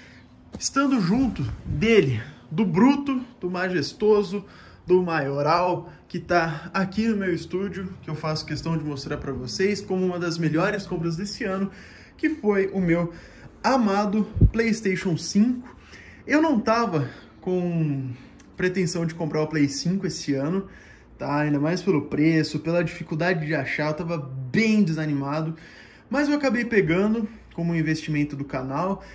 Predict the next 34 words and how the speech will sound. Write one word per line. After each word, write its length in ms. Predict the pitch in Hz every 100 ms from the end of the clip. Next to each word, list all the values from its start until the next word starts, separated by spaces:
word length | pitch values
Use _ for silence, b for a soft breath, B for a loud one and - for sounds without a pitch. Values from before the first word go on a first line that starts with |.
| B B
e 80 | 190
não 140 | 208
me 100 | 240
arrependo 420 | 226 220 220 208 190
nada, 260 | 156 135
cara. 220 | 131 -
É 40 | 151
um 40 |
console 440 | 185 254 220 233 226
maravilhoso, 880 | 220 208 202 160 151 190 202 185 165 -
é 60 |
um 80 | 151
console 560 | 160 156 - 151 151 147
que, 480 | - 156 139 - B B
vocês 240 | - 381 -
sabem, 400 | 214 202 180 156
né? 280 | 165 196 156
Eu 80 |
tenho 360 | 147 165 202 214
adorado 480 | 190 196 190 190 185
muito 300 | 180 214 -
e 340 | 190 208 208 - B B
olha 160 | - 202
isso, 340 | 180 147 - -
aqui 380 | 180 - 214 226
nesse 280 | 208 202
suporte 580 | 170 180 - 160 180 185
tá 120 | -
o 140 | 175 180
suporte 560 | 175 160 156 156 160
da 140 | 147 160
Xbox, 720 | 160 - 147 170 196 - -
no 100 | 165
controle 500 | 160 156 160 160